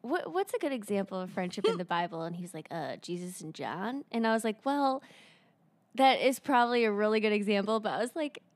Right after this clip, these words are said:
Speaker 1: "Jesus is perfect, though." Like,
Speaker 2: Yeah, like, pick another,
Speaker 1: <laughs>
Speaker 2: pick
Speaker 1: like,
Speaker 2: two, pick two humans,
Speaker 1: he's so
Speaker 2: bro.
Speaker 1: great at loving.
Speaker 2: Yeah.
Speaker 1: Um, yeah, so I actually, uh, picked, uh, Mary and Elizabeth.
Speaker 2: Oh,
Speaker 1: So
Speaker 2: okay,
Speaker 1: Mary,
Speaker 2: cool.
Speaker 1: mother of Jesus,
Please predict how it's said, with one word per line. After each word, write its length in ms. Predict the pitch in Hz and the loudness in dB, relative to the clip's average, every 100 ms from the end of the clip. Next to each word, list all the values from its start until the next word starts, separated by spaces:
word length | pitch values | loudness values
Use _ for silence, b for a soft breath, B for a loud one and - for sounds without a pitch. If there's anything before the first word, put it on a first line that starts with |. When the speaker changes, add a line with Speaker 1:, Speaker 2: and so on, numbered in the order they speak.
| - | -16
Speaker 1:
"Jesus 340 | 208 254 294 302 | -6 -4 -2 -4
is 200 | 277 254 - | -4 -6 -4
perfect, 460 | 262 240 208 165 | -2 0 -2 -4
though." 260 | 139 110 160 | -6 -4 -4
Like, 240 | 202 214 | -2 -2
Speaker 2:
Yeah, 200 | 196 190 185 | 0 0 4
like, 200 | 440 415 | 6 6
pick 160 | 285 | 4
another, 280 | 294 247 214 | 4 4 2
Speaker 1:
<laughs> 20 | |
Speaker 2:
pick 140 | - 262 | 0 0
Speaker 1:
like, 120 | 254 | 2
Speaker 2:
two, 100 | 311 | 2
pick 240 | 247 330 | 2 0
two 160 | - 349 | 4 4
humans, 380 | - 269 247 254 190 | 6 6 6 6 4
Speaker 1:
he's 40 | |
so 80 | 185 | 2
Speaker 2:
bro. 200 | 180 196 | 2 4
Speaker 1:
great 220 | 233 233 | 2 2
at 120 | 233 | -2
loving. 520 | 202 202 202 180 170 180 | -2 -2 -2 -6 -8 -8
Speaker 2:
Yeah. 320 | 170 214 214 | -2 0 0
Speaker 1:
Um, 240 | 208 208 208 _ _ _ _ _ _ - - | 0 -4 -6 _ _ _ _ _ _ -16 -2
yeah, 180 | 240 208 | 0 2
so 100 | 214 | 2
I 60 | |
actually, 400 | 220 233 294 254 | 0 0 -6 -6
uh, 380 | - 196 190 180 - _ _ | -2 -2 -2 -6 -14 _ _
picked, 400 | - 190 - - - | -8 -8 -8 -16 -8
uh, 240 | 202 185 180 | -6 -6 -6
Mary 340 | 190 196 196 | -6 -4 -4
and 80 | 175 | -6
Elizabeth. 540 | 160 170 - - 427 - _ _ b - | -8 -10 -10 -6 -8 -8 _ _ b -4
Speaker 2:
Oh, 100 | 269 | 0
Speaker 1:
So 80 | 285 | 2
Speaker 2:
okay, 100 | 247 | 2
Speaker 1:
Mary, 240 | - - 233 | 0 2 0
Speaker 2:
cool. 60 | |
Speaker 1:
mother 280 | 190 180 185 | 0 -2 -4
of 80 | 185 | -6
Jesus, 680 | - 180 175 175 175 - | -8 -10 -8 -8 -8 -12